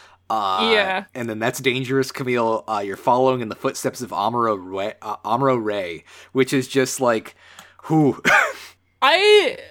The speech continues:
Speaker 2: yeah, so, so yeah, like, and the, somebody says you're going down the same path as Amuro Ray. Like, oh, Amuro was fucking depressed for seven years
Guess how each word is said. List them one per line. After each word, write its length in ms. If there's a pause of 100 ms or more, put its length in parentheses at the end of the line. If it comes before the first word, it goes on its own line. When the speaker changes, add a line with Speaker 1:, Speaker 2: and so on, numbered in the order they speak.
(260)
Speaker 2:
yeah, 460
so, 380
so 120
yeah, 320
like, 200
and 200
the, 280 (160)
somebody 220
says 200
you're 100
going 260
down 180
the 60
same 260
path 360
as 160
Amuro 500
Ray. 440
Like, 320
oh, 160
Amuro 440
was 240
fucking 300
depressed 420
for 100
seven 340
years 560